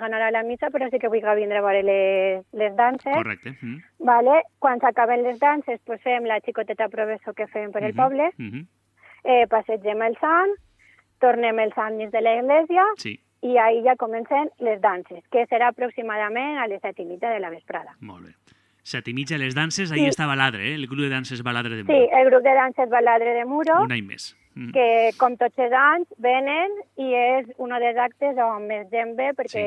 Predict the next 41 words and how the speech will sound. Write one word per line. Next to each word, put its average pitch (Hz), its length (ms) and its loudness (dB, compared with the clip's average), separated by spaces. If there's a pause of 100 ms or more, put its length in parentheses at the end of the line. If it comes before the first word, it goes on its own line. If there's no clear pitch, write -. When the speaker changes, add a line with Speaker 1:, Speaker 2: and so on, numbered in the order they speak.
(280)
Speaker 1:
és 226 140 -10
algo 214 280 -4
tradicional 220 640 -8
de 233 80 -10
les 208 140 -12
festes 202 300 -14
de 185 100 -4
Turballos. 160 500 -16
Speaker 2:
Correcte. 98 520 -18
Mm. 123 160 -10 (380)
I 135 80 -2
tanquem 143 320 0
amb 165 220 -4
focs 160 220 -4
Speaker 1:
I 147 60 2
Speaker 2:
d'artifici. 139 580 0 (640)
Speaker 1:
i 285 160 0
fa-, 277 240 2
i 262 120 -6
cl-, 269 200 -4
i 262 120 -6
tanquem 233 640 0
les 233 180 0
festes 247 500 -2
del 208 180 -2
dos 208 140 -2
mil 208 180 -8
vint-i-tres 294 760 2
amb 233 200 -6
focs 202 260 -6
artificials. 175 640 -14 (500)
Speaker 2:
Perfecte. - 480 -16
Tot 120 180 -12
això 127 220 -6
de 123 120 -4
cara 123 240 -2
a 127 40 -2
este 123 200 -8
cap 117 160 -8
de 120 120 -6
setmana, 143 640 -4